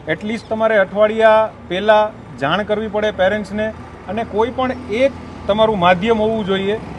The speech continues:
કે તમે છાપામાં આપતા હોય કે પછી કોઈ પણ તમે એક ન્યૂઝ ચેનલમાં આપતા હોય. આ તો તમે એક સમયે બીજી ન્યૂઝ ચેનલમાં આપો, બીજી વાર તમે બીજી ન્યૂઝ ચેનલમાં આપો, તો અમને કેવી રીતે as a coach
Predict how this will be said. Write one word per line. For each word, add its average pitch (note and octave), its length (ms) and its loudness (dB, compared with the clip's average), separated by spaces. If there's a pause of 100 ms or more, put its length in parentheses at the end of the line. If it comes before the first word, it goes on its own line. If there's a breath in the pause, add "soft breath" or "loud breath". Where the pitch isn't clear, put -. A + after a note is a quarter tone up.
(140)
કે G3+ 80 -6
તમે A3 220 -2
છાપામાં G#3+ 520 4
આપતા G#3+ 220 2
હોય A3 280 4 (340)
કે G3+ 80 -2
પછી G#3+ 240 -4
કોઈ A3 280 -2
પણ A#3+ 180 -6
તમે A#3 420 -4 (220)
એક G3+ 180 -4
ન્યૂઝ G3 200 -4
ચેનલમાં A3 500 -2
આપતા G#3+ 220 0
હોય. G#3+ 240 0 (380)
આ F3 80 4
તો A3 160 -4
તમે A3 320 -2 (500)
એક A3+ 400 -4
સમયે A3 400 -2
બીજી G3 380 -6
ન્યૂઝ A3 180 -2
ચેનલમાં G#3+ 420 0
આપો, G#3 200 0
બીજી F#3+ 240 -6
વાર G#3+ 160 2
તમે G#3 160 -2
બીજી G3+ 260 -6
ન્યૂઝ G#3+ 160 -4
ચેનલમાં G#3 440 0
આપો, G#3+ 240 0 (460)
તો G#3+ 280 0
અમને A3+ 320 -2
કેવી B3 240 -6
રીતે A#3 360 -2
as G#3 60 -4
a A#3+ 100 -4
coach A3+ 320 -2